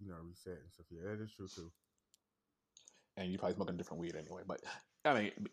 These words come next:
Speaker 2: that's not just the snacky part. That's, like, you eating, like you said, I'm,
Speaker 1: But
Speaker 2: "Damn, bitch, I wake up in the morning, I want food." I'm like, "That's breakfast."
Speaker 1: Yeah, like, bitch, I am,
Speaker 2: I want
Speaker 1: like,
Speaker 2: food in the
Speaker 1: eating
Speaker 2: afternoon, too. Every
Speaker 1: breakfast.
Speaker 2: time, <laughs> same time, the same time. Like, yeah, that's called lunch.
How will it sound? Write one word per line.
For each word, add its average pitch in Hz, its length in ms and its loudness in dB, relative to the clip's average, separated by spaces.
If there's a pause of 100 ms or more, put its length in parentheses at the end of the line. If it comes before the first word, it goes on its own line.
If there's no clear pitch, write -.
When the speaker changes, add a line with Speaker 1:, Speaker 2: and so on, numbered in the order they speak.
(220)
Speaker 2:
that's - 180 10
not 113 140 10
just 107 120 6
the 98 60 2
snacky 104 480 4
part. 85 180 0
That's, 101 180 2
like, 90 160 -2
you 101 80 0
eating, 87 360 -2 (640)
like - 120 0
you 110 60 6
said, 92 300 6
I'm, 101 240 8
Speaker 1:
But - 100 -4
Speaker 2:
"Damn, 139 180 8
bitch, 117 220 6 (220)
I 131 60 6
wake 135 120 8
up 135 80 12
in - 40 6
the 117 40 4
morning, 135 300 10
I 127 80 12
want 110 160 10
food." 98 380 10 (140)
I'm 107 60 0
like, 98 140 2
"That's 101 140 4
breakfast." 120 360 6
Speaker 1:
Yeah, 165 60 8
like, 135 220 8
bitch, 139 180 8 (100)
I 139 180 6
am, 143 140 10
Speaker 2:
I 143 40 12
want 190 160 12
Speaker 1:
like, - 40 2
Speaker 2:
food 180 80 12
in 160 60 12
the 147 60 12
Speaker 1:
eating 156 80 12
Speaker 2:
afternoon, 147 260 12
too. 143 220 12
Every 143 140 12
Speaker 1:
breakfast. 151 360 8
Speaker 2:
time, 170 80 12
<laughs> 147 80 12
same - 0 -
time, 147 320 10
the 135 80 12
same 139 240 10
time. 131 240 12
Like, 98 100 12
yeah, 104 80 10
that's 110 160 10
called 160 220 10
lunch. - 360 10